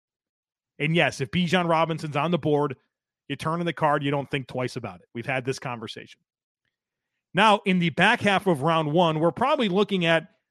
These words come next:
the most likely players that will be available for the Buffalo Bills.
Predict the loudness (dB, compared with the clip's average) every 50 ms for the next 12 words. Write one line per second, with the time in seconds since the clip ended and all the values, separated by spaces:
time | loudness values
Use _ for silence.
0 | -4 -2 -2 0 4 4 4 4 4 2 -4 -8 -12 -10 -6 -2 0 0 0 0
1 | -2 -2 -2 -2 -2 -2 -6 -6 -4 -2 0 0 0 0 -2 -6 -8 -12 -12 -12
2 | -14 -16 _ _ _ _ _ _ _ _ _ _ _ _ _ _ _ _ _ _
3 | _ _ _ _ _ _ _ _ _ _ _ -4 0 2 4 4 2 0 0 0
4 | 2 4 4 4 4 4 4 2 2 4 4 4 4 4 2 2 0 2 2 2
5 | 2 2 0 -2 0 0 0 0 -2 -4 -4 -4 -4 -6 -8 -10 -12 -14 -20 -20
6 | -20